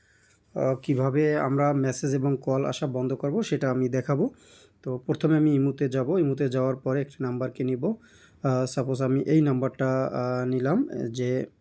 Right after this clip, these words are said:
আহ, এই নাম্বারটা নিলাম। এই নাম্বারটা নেওয়ার পরে আমি, এ, দেখাবো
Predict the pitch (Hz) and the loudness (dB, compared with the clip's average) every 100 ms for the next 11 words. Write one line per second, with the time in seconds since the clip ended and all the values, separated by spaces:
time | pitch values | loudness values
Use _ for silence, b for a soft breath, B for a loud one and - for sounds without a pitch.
0 | _ _ _ B B B B B - 131 | _ _ _ B B B B B -2 0
1 | 127 - 139 131 123 131 123 139 233 143 | 0 2 2 2 0 -2 0 2 2 2
2 | 127 127 123 127 123 123 123 - 156 156 | 0 -2 -2 -2 0 -2 -4 -2 0 0
3 | 127 123 120 120 120 123 135 131 127 165 | 0 -2 -2 -2 0 -2 0 -2 -2 -2